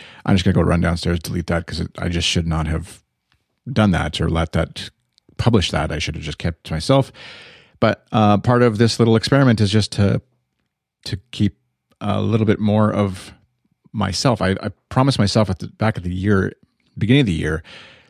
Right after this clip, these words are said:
that I was gonna be a little more honest, a little more vulnerable, a little more open about stuff. And, and I haven't really followed through that well on that, 'cause it's, it is really hard for me to do. And, um, I hadn't planned to be that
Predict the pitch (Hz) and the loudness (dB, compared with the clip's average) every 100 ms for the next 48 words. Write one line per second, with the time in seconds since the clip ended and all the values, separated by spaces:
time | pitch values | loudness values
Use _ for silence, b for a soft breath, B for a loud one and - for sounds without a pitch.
0 | - 101 95 107 95 98 98 101 101 90 | -2 2 2 2 2 2 2 2 0 0
1 | 92 113 - 101 95 85 87 98 104 113 | 0 -2 -2 0 0 -2 -2 0 2 0
2 | 101 92 90 85 80 80 - _ 113 135 | 0 -2 -4 -6 -6 -8 -12 _ 0 2
3 | 131 110 117 - - 123 - - 98 87 | 2 2 2 0 0 0 0 -6 -6 -4
4 | 87 - 92 98 131 123 104 101 92 101 | -6 -4 -2 2 0 0 -2 -4 -2 0
5 | 92 - 123 87 82 82 78 80 - 90 | -2 0 0 0 -2 -4 -4 -6 -6 -4
6 | 92 - - b b b - 120 127 78 | -4 -6 -12 b b b 0 2 2 2
7 | 104 104 73 131 - 78 80 78 120 110 | 0 0 0 -2 -4 -8 -8 -6 -4 -4
8 | - 82 80 78 B B B B B - | -6 -10 -10 -12 B B B B B -8
9 | 80 80 80 85 78 - _ _ _ - | -6 -8 -10 -12 -14 -18 _ _ _ -2
10 | 107 120 101 113 110 107 98 - - _ | 0 2 0 0 2 0 -2 -8 -12 _
11 | 110 - 104 92 - - 151 127 101 | -12 -4 -4 -4 -6 0 2 4 0